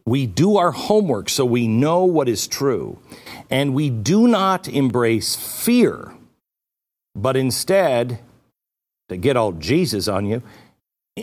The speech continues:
we embrace love. And we love those who hate us and despise us.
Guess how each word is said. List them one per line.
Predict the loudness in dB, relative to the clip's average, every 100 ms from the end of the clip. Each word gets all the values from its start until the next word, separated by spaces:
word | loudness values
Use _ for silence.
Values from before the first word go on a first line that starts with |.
| -16 _ _ _ _ _ _ _ _ _ _ _ _ _ _ _
we | -4 0 0
embrace | 0 -2 0 2 2 0 -8 -4
love. | 0 2 0 -6 -18 -20 _ _ _ _ _ _ _ _
And | -4 -2
we | 0
love | 0 2 2 0 -2
those | 0 0 -2 -8 -8
who | -2 -2
hate | -4 -4 -2 0
us | 0 -2
and | -6 -4
despise | -4 -4 -4 -4 -2 -4
us. | -8 -10 -12